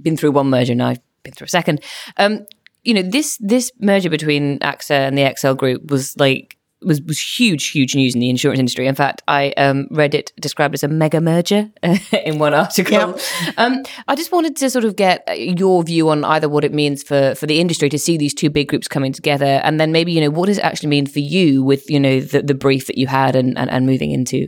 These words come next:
Speaker 1: you know, another sort of n-, whole new world?
Speaker 2: So I think there are lots of people who are working very, very hard on bringing those two organisations together. So in terms of,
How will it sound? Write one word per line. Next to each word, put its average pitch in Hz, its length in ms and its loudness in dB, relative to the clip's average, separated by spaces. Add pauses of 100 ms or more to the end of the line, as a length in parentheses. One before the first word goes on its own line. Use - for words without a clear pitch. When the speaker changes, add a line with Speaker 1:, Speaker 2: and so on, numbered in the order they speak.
(120)
Speaker 1:
you 139 100 -8
know, 131 140 -2
another 135 500 2
sort - 140 -14
of 131 80 -6
n-, 127 240 -2
whole 131 180 0
new 127 180 0
world? 135 320 2 (2000)
Speaker 2:
So 247 360 0
I 277 120 4
think 262 220 -2
there 214 120 2
are 220 60 2
lots 269 260 2
of 240 120 -2
people 196 560 0 (140)
who 190 240 2
are 185 600 0 (280)
working 202 360 2
very, 185 160 2
very 180 160 0
hard 175 340 0
on 175 80 -4
bringing 175 300 0
those 170 180 -2
two - 120 -2
organisations 170 600 -2
together. - 480 -4 (260)
So - 180 -2
in 269 80 2
terms 302 220 2
of, 269 120 0